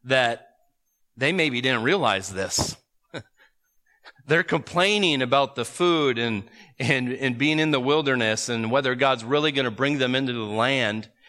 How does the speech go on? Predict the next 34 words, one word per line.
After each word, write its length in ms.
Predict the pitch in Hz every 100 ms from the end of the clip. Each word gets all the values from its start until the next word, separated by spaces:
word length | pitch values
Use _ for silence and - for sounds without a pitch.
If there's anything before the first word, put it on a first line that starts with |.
| -
and 100 | 123
whether 180 | 127 135
God's 420 | 123 131 139 123 -
tricking 400 | - 185 - 143
them 160 | 120 117
to 180 | 117 - - _
bring 200 | 143 143
them 100 | 139
out 200 | 135 127
here 200 | 135 123
and 180 | 113 -
kill 280 | - 151
them. 400 | 127 98 95 104 - _ _ _ _ _ _ _ -
Moses 420 | 147 143 147 139
reminds 380 | 135 131 139 127
them, 140 | 117
"I 100 | 131
don't, 180 | 180 - -
I 60 | 156
don't 100 | 180
know 60 |
if 100 | 170
you 100 | 151
realized 480 | 120 151 160 170 156
it, 220 | 185 - _ _ _ _ _ _ _ _
but 80 | 135
your 160 | 147 190
sandals 580 | - 127 135 160 160 131
didn't 260 | 135 135
wear 200 | 117 107
out 240 | 101 131 -
these 160 | 147
forty 300 | - 151 160
years. 400 | 160 165 185 -